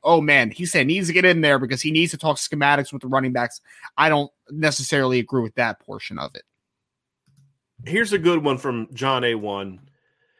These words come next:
Speaker 2: When I B did the two-year look at Notre Dame classes, both D end and D line were short on numbers.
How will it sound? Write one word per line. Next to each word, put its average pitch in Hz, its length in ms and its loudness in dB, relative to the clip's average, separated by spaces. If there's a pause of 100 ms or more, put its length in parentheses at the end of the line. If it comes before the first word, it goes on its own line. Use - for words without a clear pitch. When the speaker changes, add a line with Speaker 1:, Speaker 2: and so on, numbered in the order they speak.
(720)
Speaker 2:
When 156 180 4
I 202 160 4
B 208 180 0
did 180 240 4
the 156 80 -2
two-year 185 400 0
look 170 220 0
at 185 180 -6
Notre 156 260 2
Dame 165 220 0
classes, 151 560 -4
both 135 340 -4
D 147 260 -4
end 139 260 -4
and 131 320 -6
D 135 160 -6
line 120 420 -6
were 120 140 -6
short 143 360 -8
on 120 220 -8
numbers. 110 540 -8